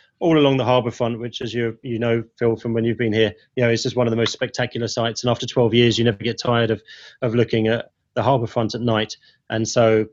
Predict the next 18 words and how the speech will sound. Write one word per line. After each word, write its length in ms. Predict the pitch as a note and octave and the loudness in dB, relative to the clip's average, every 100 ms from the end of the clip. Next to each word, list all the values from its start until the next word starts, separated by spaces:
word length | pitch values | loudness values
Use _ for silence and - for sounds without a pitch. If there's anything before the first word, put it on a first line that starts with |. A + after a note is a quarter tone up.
| - | -2
you 60 | |
know, 60 | A#2 | -2
it's 140 | A2 | -2
a 40 | A2+ | 0
privilege 480 | C3+ G#2+ A2+ A2+ - | 0 2 0 -2 -4
to, 200 | A#2+ A2+ | -4 -4
to 140 | A2 | -4
be 80 | A#2 | 0
able 260 | A2+ A2 G#2+ | 0 -2 -4
to, 280 | A#2+ G#2 - _ _ _ _ _ | -4 -4 -8 _ _ _ _ _
it's 160 | F3+ F#3 | 0 0
a, 60 | F3 G3+ | 2 2
it's 120 | G3 | 4
a 40 | |
longish 380 | F3+ B2+ A#2+ - | 6 6 2 2
walk, 320 | C3 C#3 - - _ - | 0 0 -8 -20 _ 2
but, 320 | C3+ C3+ - | 4 4 4
um, 600 | C3 B2+ B2+ B2+ B2+ B2 | 4 6 4 2 0 -4